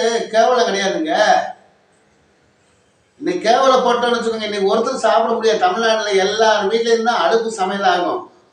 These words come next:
ஹோட்டல் வந்து மூடி தான் கிடக்கும். சரி இல்லைங்களா? இன்னைக்கு எல்லா ஹோட்டலும் வந்து கூட்டம் வலியுது. ஒருத்தன் சாப்பிட்டு இருப்பான், பின்னாடி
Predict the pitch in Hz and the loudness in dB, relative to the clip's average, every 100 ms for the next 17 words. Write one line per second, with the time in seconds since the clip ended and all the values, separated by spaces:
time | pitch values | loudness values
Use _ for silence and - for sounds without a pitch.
0 | _ 220 254 233 220 226 - 208 233 226 | _ -2 0 0 0 2 0 2 2 2
1 | 190 180 156 - - 196 220 214 190 170 | 2 -2 -4 -8 -8 -4 -2 0 0 0
2 | - - _ _ _ _ 151 170 156 170 | -2 -12 _ _ _ _ -4 -2 0 0
3 | 220 233 226 208 196 202 208 190 185 190 | 2 2 2 2 0 -2 -2 -4 -4 -4
4 | 240 233 226 202 185 170 185 175 - - | -6 -6 -8 -4 -2 0 0 -2 -4 -12
5 | _ _ _ _ _ _ _ _ _ _ | _ _ _ _ _ _ _ _ _ _
6 | 143 156 170 214 202 202 185 185 180 156 | -10 -6 0 0 0 -4 -6 -2 0 0
7 | - - _ _ _ 175 196 214 | -8 -18 _ _ _ -8 -4 -2